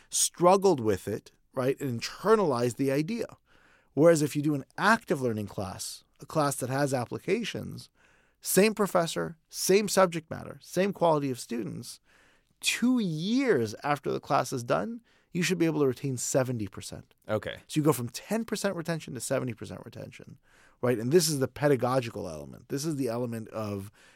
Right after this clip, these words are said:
Speaker 1: not just what you teach, but then how you teach it. And applications are the root of that.
Speaker 2: Yeah.
Speaker 1: Right? So, for example, in Minerva classes, a hundred percent of the time you spend in class is application. You do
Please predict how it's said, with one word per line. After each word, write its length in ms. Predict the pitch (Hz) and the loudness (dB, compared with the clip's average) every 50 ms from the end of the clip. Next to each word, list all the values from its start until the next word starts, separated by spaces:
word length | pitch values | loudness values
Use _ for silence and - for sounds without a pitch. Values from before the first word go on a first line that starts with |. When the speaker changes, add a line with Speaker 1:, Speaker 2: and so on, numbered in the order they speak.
| _ _ | _ _
Speaker 1:
not 220 | 135 147 156 151 | 0 0 0 0
just 180 | - 127 - - | 0 -4 -4 -4
what 440 | 113 104 107 120 143 175 202 - - | -6 -6 0 4 6 6 6 6 4
you 180 | 131 117 104 98 | -2 -8 -8 -8
teach, 400 | - - - 98 92 90 - - | -10 -12 -12 -10 -10 -10 -10 -10
but 140 | 107 101 | -8 -6
then 120 | - 117 98 | -6 -6 -6
how 200 | 101 110 117 107 | -4 -4 -2 -2
you 160 | 104 95 92 | -2 -4 -6
teach 260 | - - 104 95 - - | -8 -10 -10 -10 -10 -12
it. 80 | - 110 | -10 -10
And 80 | 113 | -8
applications 640 | 110 107 - - 123 - 143 147 143 - 170 160 147 - - | -8 -8 -10 -12 -6 -2 -2 -2 0 -2 -4 -6 -6 -6 -6
are 300 | - 123 123 117 120 113 - _ - _ _ _ | -4 -2 -2 -2 -2 -4 -6 _ -20 _ _ _
the 160 | - 120 127 123 | 0 4 4 4
root 520 | 117 117 120 127 156 180 180 - - - - | 4 2 2 4 4 4 4 4 0 -6 -8
of 160 | - 113 95 92 | -10 -10 -10 -10
that. 280 | 85 - - - - _ _ | -12 -14 -16 -20 -20 _ _
Speaker 2:
Yeah. 280 | 104 101 95 78 - - | -2 0 0 -2 -2 -4
Speaker 1:
Right? 140 | - 135 - | -4 -2 -2
So, 60 | 147 | -2
for 80 | 127 139 | -2 -2
example, 280 | 135 147 151 139 143 139 | -2 -2 -2 0 0 0
in 80 | 131 | 0
Minerva 300 | 135 139 160 175 160 147 | 0 0 2 2 2 2
classes, 640 | - - - 190 214 226 202 - - 104 101 101 107 104 - _ _ _ _ _ _ _ _ _ _ _ _ _ _ _ _ - - - - _ - | -2 -2 -4 -2 -2 -2 -4 -2 -2 -2 -2 -4 -6 -10 -14 _ _ _ _ _ _ _ _ _ _ _ _ _ _ _ _ -16 -16 -16 -12 _ 0
a 100 | 156 143 | 2 2
hundred 560 | - - - - 226 247 240 220 226 - - | 2 0 2 2 4 4 4 2 -2 -2 -4
percent 280 | - 170 - 185 180 | -4 -4 -2 0 0
of 80 | 170 151 | 0 0
the 80 | 147 143 | -2 -2
time 400 | - 160 156 139 110 98 95 - _ - _ _ _ | -2 -2 -2 -2 -2 -6 -8 -12 _ -20 _ _ _
you 100 | 143 131 | -6 -6
spend 300 | - - - 147 135 131 | -4 0 0 0 2 0
in 100 | 131 123 | -2 -4
class 360 | 113 - 170 175 196 196 - - - | -4 -2 -2 -2 -2 -2 -6 -8 -6
is 140 | 151 127 | -4 -4
application. 560 | 123 110 101 - 107 95 101 90 - - - - _ _ _ _ _ _ _ _ _ _ | -4 -4 -6 -8 -10 -10 -10 -10 -10 -12 -14 -18 _ _ _ _ _ _ _ _ _ _
You 120 | - 139 143 | -2 0 2
do 180 | 156 170 - | 2 2 0